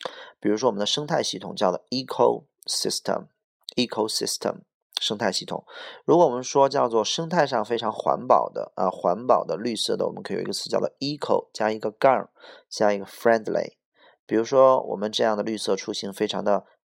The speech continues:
eco-friendly，就是非常的环保绿色。比如说这种环保袋儿可以叫eco-friendly bag，啊，eco-friendly，可以写作文的时候可以说这样很环保，eco-friendly。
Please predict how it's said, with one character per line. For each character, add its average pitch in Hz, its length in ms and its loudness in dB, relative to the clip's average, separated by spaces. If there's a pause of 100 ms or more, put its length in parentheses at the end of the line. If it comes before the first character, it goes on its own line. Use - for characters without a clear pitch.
eco-friendly， 113 1160 -2
就 - 120 -16
是 90 120 -10
非 98 120 -4
常 92 140 -6
的 92 80 -4
环 67 360 0
保 - 180 4
绿 - 240 -8
色。 - 360 -6 (720)
比 - 100 0
如 120 80 4
说 131 300 4
这 127 140 -6
种 117 120 -2
环 101 300 2
保 - 260 4
袋 120 80 6
儿 - 200 4
可 101 100 -10
以 101 40 -6
叫 98 200 2
eco-friendly 101 1160 -2 (200)
bag， - 400 0 (240)
啊， - 280 -4
eco-friendly， 104 920 -4
可 - 120 -6
以 95 40 -4
写 - 140 -4
作 95 140 0
文 82 100 -2
的 87 80 -8
时 - 80 -6
候 85 60 -4
可 87 80 -8
以 85 40 -8
说 - 100 -8
这 117 120 0
样 95 100 2
很 95 140 -10
环 98 260 -2
保， - 280 2
eco-friendly。 - 720 -6